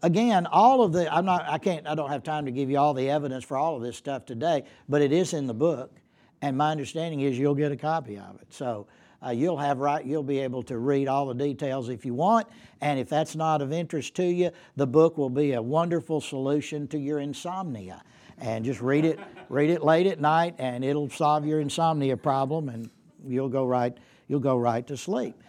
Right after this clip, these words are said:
No, some of it's actually pretty fun, I think, pretty interesting. Certainly, certainly it is to me. So,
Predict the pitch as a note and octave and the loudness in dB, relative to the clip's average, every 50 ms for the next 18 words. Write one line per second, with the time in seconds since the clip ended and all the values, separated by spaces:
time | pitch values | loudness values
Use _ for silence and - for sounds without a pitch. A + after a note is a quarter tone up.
0 | - - - - F3 F3+ D3 - - A3 A#3 B3+ B3+ A3+ F3 E3 C3+ - E3+ D#3 | -20 -12 -2 2 4 4 4 2 0 -2 0 0 2 0 0 0 -2 -2 -4 -4
1 | D#3+ D3+ - D3+ C#3+ B2+ C#3 D#3+ D#3 B2+ - - D#3+ D#3 D3 B2 A2 A#2+ B2+ D#3 | -4 -4 -4 -4 -4 -2 -2 -2 -4 -4 -4 -6 -8 -6 -6 -6 -4 -4 -4 -6
2 | D3 - A#2 A2+ C3 C3 - C3+ A#2 A#2 B2 C#3 D3+ B2 C3 A2+ G#2 - - B2 | -6 -6 -8 -8 -8 -6 -6 -4 -2 0 0 -2 -2 -4 -6 -10 -8 -6 -6 -6
3 | A#2+ B2 - - - - - - G3 G#3+ G3+ D#3+ D#3+ D#3 D3+ C3 - - - - | -6 -6 -8 -14 -20 -18 0 4 6 6 6 6 6 4 4 4 0 -2 2 4
4 | F3+ F3+ E3+ D3 C#3+ B2+ B2+ C#3 C3+ B2+ A2+ - - A#2+ A2 A2 A#2+ C3 A#2+ G2+ | 4 4 4 2 0 2 2 2 2 0 -2 -4 -6 -8 -4 -2 -2 -2 -2 -2
5 | G2 G#2 - _ _ - - - - - G#3+ A3 G#3 C#3 - - | -4 -8 -12 _ _ -20 -20 -16 -2 2 6 6 6 6 4 0